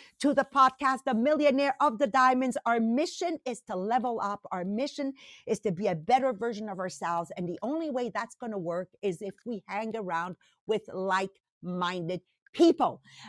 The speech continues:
Today, I know I will find myself in a situation with people that are not like-minded with,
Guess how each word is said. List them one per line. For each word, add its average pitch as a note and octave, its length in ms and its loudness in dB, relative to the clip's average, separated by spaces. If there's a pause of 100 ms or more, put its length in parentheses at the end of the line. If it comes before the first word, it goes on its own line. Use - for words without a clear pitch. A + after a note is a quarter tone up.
(280)
Today, D#4 500 8 (140)
I C4 140 4
know C#4 320 0
I B3+ 80 0
will A3+ 260 -4
find C#4 280 -2
myself A#3+ 500 -4 (100)
in E4 200 4
a E4 60 -2
situation G#3+ 1000 -4 (380)
with A3+ 320 2
people D#4+ 480 4
that A#3 180 0
are A3 160 2
not C4 380 0
like-minded A#3 960 2
with, D#3+ 180 -6